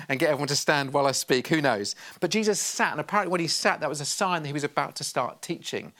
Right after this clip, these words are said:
that people would lean in. They would start to lean forward to, to listen carefully. There was no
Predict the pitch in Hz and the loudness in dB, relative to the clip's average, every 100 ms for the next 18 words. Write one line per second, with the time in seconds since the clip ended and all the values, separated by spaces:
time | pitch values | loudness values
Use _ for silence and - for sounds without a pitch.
0 | - - 123 131 151 135 135 127 - - | -20 -6 -4 -2 -4 -2 -4 -4 -12 -6
1 | 127 139 175 190 196 190 - 175 139 101 | -2 0 2 2 0 -2 -2 -4 -4 -6
2 | - - - 160 160 - 180 160 160 139 | -12 -10 -2 0 0 -2 0 -2 -2 -4
3 | 156 185 202 196 - 180 147 123 - 135 | 0 2 2 -2 0 2 2 0 0 -4
4 | - - - 147 165 214 - 202 170 190 | -4 -6 -2 0 2 0 0 -4 -2 0
5 | 175 151 143 165 190 | 2 0 2 2 0